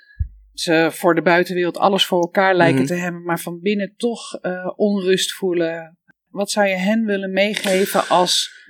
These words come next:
Speaker 1: zeg maar, uitnodiging om te kijken hoe je je volgende hoofdstuk beter kan maken?
Speaker 2: Nou, dus, dus wel mooi. Mijn vader zei altijd een slogan, had hij altijd, dat is wel een hele mooie. Hij zei, "Het leven is als een boek, Koen. Hij die thuis blijft, heeft slechts één bladzijde gelezen."
Speaker 1: Ach.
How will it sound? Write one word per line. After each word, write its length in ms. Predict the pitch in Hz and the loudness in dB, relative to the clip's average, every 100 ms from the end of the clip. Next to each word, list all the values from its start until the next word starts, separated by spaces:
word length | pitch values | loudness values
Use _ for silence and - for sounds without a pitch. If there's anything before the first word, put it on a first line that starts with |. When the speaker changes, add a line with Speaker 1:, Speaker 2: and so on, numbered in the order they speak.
| - _ - | -20 _ -20
Speaker 1:
zeg 200 | - - | -12 -2
maar, 140 | 196 - | 0 2
uitnodiging 1000 | 214 226 220 220 220 208 220 214 247 269 | 2 0 2 4 4 0 -4 -4 -8 -8
om 100 | 180 | -10
te 100 | 190 | -8
kijken 460 | - 196 190 185 185 | -2 -2 -2 -4 -4
hoe 300 | 160 185 208 | -10 -6 -4
je 340 | 196 180 170 _ _ _ _ _ | -2 -4 -8 _ _ _ _ _
je 160 | 175 | -8
volgende 440 | 180 214 208 190 170 | -2 0 0 -2 -6
hoofdstuk 640 | 175 185 - 180 175 - | -6 -6 -4 -6 -8 -12
beter 360 | - 175 220 160 | -4 0 0 -4
kan 180 | - 151 | -10 -10
maken? 280 | 151 - - | -10 -12 -2
Speaker 2:
Nou, 220 | 139 131 | 0 2
dus, 200 | 175 190 | 0 -2
dus 200 | - 220 | -2 0
wel 140 | 220 185 | 4 4
mooi. 280 | 202 240 | 6 4
Mijn 180 | 247 202 | 4 2
vader 280 | 180 220 202 | 2 2 2
zei 200 | 180 185 | 2 2
altijd 260 | 170 175 147 | 2 -2 -6
een 60 | |
slogan, 460 | 139 185 185 202 202 | -6 -2 -2 -2 -6
had 160 | 170 165 | -6 -2
hij 100 | 151 | 0
altijd, 300 | 143 151 175 | 0 -2 -2
dat 100 | 165 | -4
is 60 | |
wel 100 | 160 | -4
een 60 | 143 | -2
hele 160 | 151 | -2
mooie. 360 | 139 151 156 160 | 0 0 0 0
Hij 160 | - 151 | -4 -2
zei, 200 | 165 160 | 2 2
"Het 100 | 156 | 4
leven 200 | 202 214 | 4 4
is 80 | 185 | 2
als 100 | 180 | 0
een 80 | 170 | 0
boek, 180 | 196 - | -2 2
Koen. 300 | 214 233 - | 0 0 -4
Hij 220 | - 156 180 | -2 2 2
die 140 | 151 | 2
thuis 280 | 196 190 185 | 2 2 2
blijft, 340 | 156 151 156 | 2 2 2
heeft 180 | 147 143 | -2 -2
slechts 300 | - 139 - | -2 -4 -4
één 200 | - 143 | -6 -4
bladzijde 480 | 131 123 - 110 110 | -4 -4 -4 -6 -4
gelezen." 460 | 117 143 117 - _ _ | -2 0 0 -4 _ _
Speaker 1:
Ach. 420 | - 208 - - | -12 -12 -12 -20